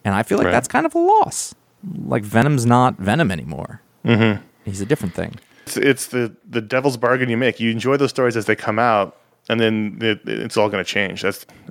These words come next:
Speaker 2: you have to be okay with that. And it sucks when something you like gets changed, but,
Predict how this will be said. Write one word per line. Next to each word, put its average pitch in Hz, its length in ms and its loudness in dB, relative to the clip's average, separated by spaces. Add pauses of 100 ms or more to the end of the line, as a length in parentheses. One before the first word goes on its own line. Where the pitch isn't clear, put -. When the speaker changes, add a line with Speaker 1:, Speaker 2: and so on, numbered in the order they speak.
Speaker 2:
you 104 80 -4
have 117 100 2
to - 60 -10
be 107 80 2
okay 95 200 0
with 95 160 -4
that. 90 240 0
And 92 260 -8 (340)
it - 160 2
sucks 160 300 -4
when 147 160 -2
something 135 280 -2
you 120 100 0
like 110 440 -2
gets - 160 -12
changed, 101 340 -4
but, 139 200 0